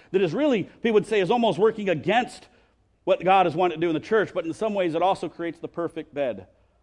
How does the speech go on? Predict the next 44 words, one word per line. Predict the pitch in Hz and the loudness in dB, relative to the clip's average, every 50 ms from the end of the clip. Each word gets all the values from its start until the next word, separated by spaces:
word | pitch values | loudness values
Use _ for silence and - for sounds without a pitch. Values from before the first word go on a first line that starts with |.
| _ _ _ _ _ _ _ _ _ | _ _ _ _ _ _ _ _ _
of | - 131 | -10 -6
where | 135 139 | -6 -6
there's | 123 110 | -6 -6
a | 110 | -10
hunger | - - 175 175 170 165 165 160 147 - _ _ _ _ _ _ _ _ _ _ _ _ _ _ | -10 -4 -2 -2 -2 -2 -4 -6 -8 -12 _ _ _ _ _ _ _ _ _ _ _ _ _ _
and | 117 110 | -14 -14
a | 98 | -14
place | - - - 175 151 - - | -12 -8 -4 -4 -4 -4 -6
for | - 139 131 | -10 -10 -10
us | 120 | -10
to | - - | -10 -10
be | 131 | -12
able | 110 107 | -12 -10
to | - | -10
pour | 113 107 92 | -12 -10 -10
in. | 87 - - _ _ _ _ _ _ _ _ _ _ _ _ _ _ _ _ _ _ _ _ _ _ _ _ _ _ _ _ _ - | -12 -14 -20 _ _ _ _ _ _ _ _ _ _ _ _ _ _ _ _ _ _ _ _ _ _ _ _ _ _ _ _ _ 0
And | 170 | 0
after | 180 185 180 | 0 0 0
spending | - - 220 220 175 196 180 170 | 0 0 0 2 2 0 0 2
most | 185 196 202 196 - | 4 4 2 2 0
of | 196 170 | 0 0
my | 170 165 160 | 2 2 4
life, | 156 165 170 170 156 123 - - 120 | 4 4 4 4 4 2 0 -6 -6
adult | 135 123 160 170 | 0 0 2 2
life, | 143 151 143 113 | 2 2 0 2
working | 135 156 156 - 156 143 | 0 -2 -2 -2 -2 0
with, | 131 135 127 - - - _ _ _ _ - | 0 -2 -2 -4 -10 -18 _ _ _ _ -2
uh, | 135 127 127 - | -2 0 0 0
the, | 131 151 | -2 -4
the | 165 - 170 160 | -4 -4 -4 0
persecuted | - 208 196 - 175 143 185 170 151 - | 2 0 0 0 -2 -2 -2 -2 -2 -2
church, | - 185 156 120 - | -2 -2 -2 -2 0
working | 143 185 220 220 196 196 180 | 2 2 2 2 0 -2 -4
in | 185 | -4
places | - 170 185 180 - - | 0 0 0 0 -2 -4
where | 160 160 | -6 -6
it's | 156 - | -6 -4
literally | 190 254 247 226 190 175 | -2 0 2 2 2 2
illegal | 170 170 165 151 160 190 208 165 165 123 | 2 0 2 2 2 2 2 0 0 -2
to | 107 - - | -2 -6 -10
be | 131 139 | -10 -10
Christians | - - 160 - - 139 120 107 | -8 -8 -8 -8 -8 -10 -10 -8
and | 131 | -8
where | 127 117 | -10 -10